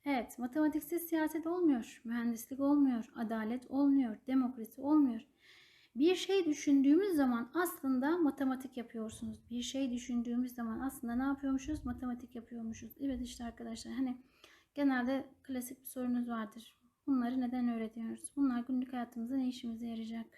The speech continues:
İşte bunlar arkadaşlar, biz matematiği öğretirken size düşünmeyi öğretmek istiyoruz aslında.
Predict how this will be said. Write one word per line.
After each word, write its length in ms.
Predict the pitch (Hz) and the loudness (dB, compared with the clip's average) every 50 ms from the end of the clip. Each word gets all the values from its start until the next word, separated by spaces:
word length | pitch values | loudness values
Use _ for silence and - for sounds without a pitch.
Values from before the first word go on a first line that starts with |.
| - _ _ _ _ _ _ _ _ _ _ - | -20 _ _ _ _ _ _ _ _ _ _ -18
İşte 320 | - - 254 247 233 220 | -12 -8 -6 -4 -2 0
bunlar 340 | 247 269 269 269 262 254 254 - | 4 4 4 4 4 0 -2 -4
arkadaşlar, 460 | 269 269 - 262 247 226 226 240 226 247 | -4 -6 -4 -4 -6 -6 -6 -6 -6 -6
biz 120 | 269 269 | -4 -2
matematiği 560 | 254 254 247 - 254 240 226 - - 240 226 | -2 -2 -2 -4 -6 -6 -6 -8 -8 -8 -8
öğretirken 480 | 233 233 226 - 294 285 - 262 247 240 | -8 -8 -8 -10 -12 -10 -8 -8 -8 -8
size 340 | - - - 285 285 247 220 | -8 -8 -6 -6 -6 -4 -6
düşünmeyi 680 | 226 226 - - - 247 240 240 233 233 240 247 262 | -6 -8 -8 -8 -4 0 0 2 2 2 2 0 0
öğretmek 500 | 254 247 233 226 220 - _ - 220 226 | 0 -2 -2 -4 -6 -10 _ -16 -14 -14
istiyoruz 440 | - - - _ 233 226 226 220 226 | -14 -16 -16 _ -10 -8 -8 -8 -8
aslında. 520 | 226 226 - - - 226 220 220 220 220 | -10 -12 -12 -12 -10 -8 -8 -8 -8 -10